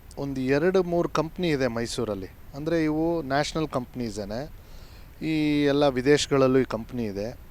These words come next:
ಇಲ್ಲಿರೋಂಥ ಎ ಎಸ್ ಎಮ್ಗಳು, ಏರಿಯಾ ಸೇಲ್ಸ್ ಮ್ಯಾನೇಜರ್ಗಳು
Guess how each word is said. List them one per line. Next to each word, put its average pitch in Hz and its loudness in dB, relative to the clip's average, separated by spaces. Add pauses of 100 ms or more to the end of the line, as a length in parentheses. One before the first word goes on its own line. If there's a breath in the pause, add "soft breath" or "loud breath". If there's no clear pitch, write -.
(140)
ಇಲ್ಲಿರೋಂಥ 185 4
ಎ 156 4
ಎಸ್ 175 4
ಎಮ್ಗಳು, 107 -2
ಏರಿಯಾ 160 6
ಸೇಲ್ಸ್ 143 0
ಮ್ಯಾನೇಜರ್ಗಳು 120 -4